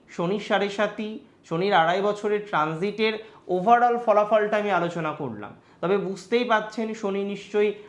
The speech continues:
হাতে মধু নিয়ে দাঁড়িয়ে থাকবে না, পরিশ্রম করাবে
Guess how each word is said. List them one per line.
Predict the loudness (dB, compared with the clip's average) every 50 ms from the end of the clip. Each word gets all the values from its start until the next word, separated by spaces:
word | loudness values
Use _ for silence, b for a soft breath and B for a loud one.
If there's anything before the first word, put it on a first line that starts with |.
| B 0
হাতে | 0 0 0 -2
মধু | -2 -2 -2 -2 -2 0 0
নিয়ে | 0 0 0
দাঁড়িয়ে | 2 2 2 2 0 0 -2
থাকবে | -2 -4 -4 -4 -6 -6 -6 -6
না, | -6 -8 -10 B B B B B _
পরিশ্রম | -2 0 0 0 -2 -6 -6 -4 -2 -2 -2 -2 -2
করাবে | 0 2 4 4 4 2 0 -2 -4